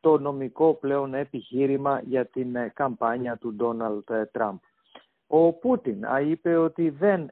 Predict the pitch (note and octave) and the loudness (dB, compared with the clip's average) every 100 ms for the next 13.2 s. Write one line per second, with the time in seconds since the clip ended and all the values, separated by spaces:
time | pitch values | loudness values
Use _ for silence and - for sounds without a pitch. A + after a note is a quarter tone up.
0 | - D3+ C#3+ C#3 D#3 D#3 D3 C#3 C3 A#2+ | -10 -6 -4 -4 0 0 0 -4 -4 -2
1 | C3 B2+ A#2 B2+ B2+ C#3+ - B2+ A2+ C#3+ | -2 -4 -4 -2 0 -2 -2 -2 -2 -2
2 | C3 B2 G#2+ A#2+ A#2+ A#2 A2 - F#2+ A#2+ | -2 -2 -6 -6 -6 -6 -8 -10 -4 2
3 | C3 D#3 F#3 F#3+ D#3+ D3 C3+ - E3+ E3+ | 4 4 0 -2 -2 -6 -6 0 4 2
4 | - B2+ A#2+ G2+ A#2 A2 - B2+ A#2 A#2 | 0 -6 -6 -6 -8 -8 -8 -4 -2 -4
5 | - D3 C3+ A#2+ A#2 A#2 A2 - D3 C3+ | -4 -4 -4 -4 -6 -6 -6 -2 -2 -2
6 | A#2 A2 - B2+ B2 A#2 A2 A2+ G#2+ G#2+ | -6 -6 -2 0 0 -2 -4 -4 -6 -6
7 | A#2 C3 A#2 G#2+ G2+ G2+ G2+ A#2 D#3+ F#3 | -6 -4 -6 -8 -8 -8 -6 2 4 2
8 | - - - - - - F#3 E3+ G3+ F#3 | -2 -20 -20 -20 -6 2 4 4 4 2
9 | F3 C#3+ - E3+ E3+ F3 D3 C3+ - - | 2 -6 -2 -2 0 -2 0 0 -2 -4
10 | E3 E3+ D#3+ E3 C#3+ C#3 B2+ G#2+ G3 F3+ | -2 -2 -2 2 2 0 -2 0 2 0
11 | E3+ C#3 - D#3+ C3+ - D3 E3+ F3 E3+ | -2 -4 0 0 0 -2 0 0 -2 -4
12 | E3 - D#3 D#3 C#3 A2 A2+ G#2+ D3+ A3 | -4 -6 -2 0 0 -4 -4 -2 -2 -2
13 | E3 | -6